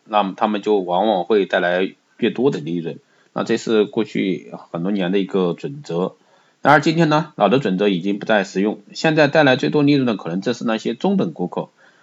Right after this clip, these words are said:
完全不力督销啊，利润微薄，专注于高端顾客呢，却又容易让你苦不堪言。超级V I P要耗费你大量的一个优质资源，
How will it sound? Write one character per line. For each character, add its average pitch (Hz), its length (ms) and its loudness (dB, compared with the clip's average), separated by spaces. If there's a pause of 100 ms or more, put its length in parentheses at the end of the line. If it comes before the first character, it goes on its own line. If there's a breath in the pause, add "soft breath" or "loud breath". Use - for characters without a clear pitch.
(120)
完 170 180 4
全 170 180 2
不 165 100 2
力 170 160 2
督 160 360 2
销 165 300 6
啊， 101 260 0
利 107 140 0
润 113 200 0
微 117 140 2
薄， 90 260 -2
专 127 260 0
注 143 120 0
于 117 120 4
高 117 200 2
端 120 160 0
顾 117 120 -4
客 113 140 -4
呢， 107 180 -2
却 104 280 0
又 101 180 0
容 90 220 -4
易 107 80 0
让 101 200 -2
你 87 120 -6
苦 - 180 -8
不 95 140 -6
堪 110 240 2
言。 87 240 -4 (520 soft breath)
超 190 220 6
级 175 80 6
V 165 160 6
I 160 120 6
P 165 360 4
要 123 220 8
耗 120 160 4
费 117 160 2
你 92 140 -2
大 107 180 0
量 113 120 2
的 95 100 0
一 92 40 0
个 95 160 0
优 95 140 2
质 92 140 -10
资 98 200 -4
源， 82 320 -6